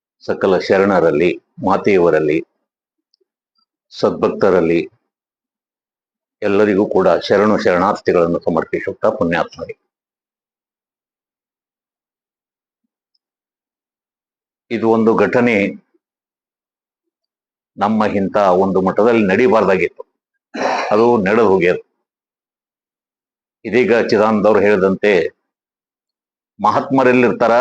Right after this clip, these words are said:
ಅವ್ರ ಸುತ್ತನ ಬಹಳ ಇದು ಇರ್ತಾವ. ಅಪ್ಪಾಜಿ ಅವರು ಈಗ ಹದಿನೆಂಟು ತಿಂಗಳಿಂದ ಮಲ್ಕೊ-, ಒಂದೇ ಹಾಸಿಗೆಯಲ್ಲಿ ಮಲ್ಕೊಂಡವ್ರು.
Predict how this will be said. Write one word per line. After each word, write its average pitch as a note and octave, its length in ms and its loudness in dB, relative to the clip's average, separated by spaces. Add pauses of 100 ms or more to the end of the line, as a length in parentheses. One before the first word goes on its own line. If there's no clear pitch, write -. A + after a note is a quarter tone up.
(180)
ಅವ್ರ A2+ 200 2
ಸುತ್ತನ A#2+ 400 -2
ಬಹಳ G#2 240 0
ಇದು G#2 260 2
ಇರ್ತಾವ. F#2 240 0 (1000)
ಅಪ್ಪಾಜಿ A2+ 380 0
ಅವರು A#2 200 4
ಈಗ G#2+ 200 0
ಹದಿನೆಂಟು A3 400 -2
ತಿಂಗಳಿಂದ A#2 380 2
ಮಲ್ಕೊ-, A#2 420 0
ಒಂದೇ G#2+ 180 0
ಹಾಸಿಗೆಯಲ್ಲಿ A#2 500 0
ಮಲ್ಕೊಂಡವ್ರು. G#2+ 540 2